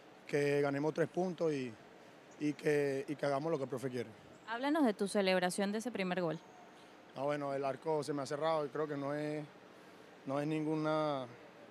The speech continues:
Speaker 1: ninguna duda para nadie. Pero como anteriormente digo, pues, eh, no importa quién haga los goles, yo entro a la cancha todos los días a hacer un trabajo, a hacer una, una táctica, porque esto es un deporte en conjunto, esto no es tenis ni,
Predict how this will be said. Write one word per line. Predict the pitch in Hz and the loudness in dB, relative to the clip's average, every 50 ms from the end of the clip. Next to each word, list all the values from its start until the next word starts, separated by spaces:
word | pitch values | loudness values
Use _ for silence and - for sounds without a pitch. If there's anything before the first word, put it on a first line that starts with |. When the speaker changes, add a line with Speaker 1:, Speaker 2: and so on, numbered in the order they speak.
| - - - - | -20 -20 -14 -10
Speaker 1:
ninguna | 135 127 131 139 147 151 | -8 -4 -2 0 2 4
duda | 156 156 156 | 4 4 4
para | 151 160 139 127 | 4 2 -2 -2
nadie. | 123 139 156 165 170 170 170 160 - - - - - - - - - - - | -2 -2 -2 0 0 -2 -4 -6 -8 -14 -20 -20 -20 -20 -20 -20 -20 -8 -2
Pero | 147 147 151 151 151 151 151 147 147 147 143 135 131 | 2 4 6 6 6 6 6 6 6 6 4 4 2
como | - - 156 151 151 151 | 2 0 0 2 2 2
anteriormente | 147 143 - 156 147 151 160 170 175 165 - 180 170 170 170 170 165 160 | 2 2 2 2 2 2 4 2 0 2 4 6 8 8 8 8 8 6
digo, | 160 175 175 156 143 | 4 4 2 2 0
pues, | - 151 135 123 - - | 0 -4 -6 -6 -8 -6
eh, | 139 139 139 139 135 135 131 127 120 110 107 - - - - - - - - - - | -4 -2 -2 -2 -2 -2 -2 -2 -4 -6 -8 -12 -18 -20 -20 -20 -20 -20 -20 -12 -6
no | 135 135 | -6 0
importa | 135 165 160 156 156 | 2 2 2 2 2
quién | - 170 160 | 2 0 2
haga | 160 165 | 4 4
los | 160 147 131 | 4 4 4
goles, | 131 160 175 170 165 147 | 4 4 4 6 4 2
yo | 135 135 135 139 151 | 2 2 2 2 0
entro | 147 147 151 156 | 0 0 0 0
a | |
la | 147 135 | 0 0
cancha | - 151 131 - - - | 0 -2 -6 -6 -6 -4
todos | 160 160 | -2 0
los | 151 139 135 | 0 2 2
días | 139 147 151 156 151 - - - - - - - - | 2 2 0 0 -2 -8 -16 -20 -20 -20 -20 -16 -6
a | - 139 | -4 -4
hacer | 123 - 139 135 | -2 0 -2 -2
un | 147 147 | -2 0
trabajo, | 143 147 147 151 170 175 170 165 160 | 2 4 6 8 8 8 8 6 6
a | 135 | 4
hacer | - - 135 135 139 | 2 0 0 0 0
una, | 147 151 151 151 147 147 | 0 0 0 0 0 0
una | 143 147 139 139 | 0 0 -2 0
táctica, | 143 165 160 - - 165 151 | 0 -2 -2 -2 -2 -2 -2
porque | 143 131 131 135 | -2 -4 -4 -4
esto | - - | -2 0
es | 151 156 | 0 2
un | 151 | 2
deporte | 151 143 143 160 147 - 165 | 0 2 2 0 0 0 -2
en | 156 | -2
conjunto, | 139 135 123 143 165 170 - 156 143 | -2 -2 0 0 0 0 0 0 -2
esto | - - 143 | 0 0 0
no | 147 156 156 | 0 0 0
es | 156 151 156 147 139 - - - - - - - | 0 0 0 -2 -2 -4 -10 -16 -20 -20 -8 2
tenis | - 160 175 180 175 170 165 | 4 6 6 6 4 2 0
ni, | 160 156 147 143 135 127 120 113 | 2 0 0 0 0 -2 -4 -6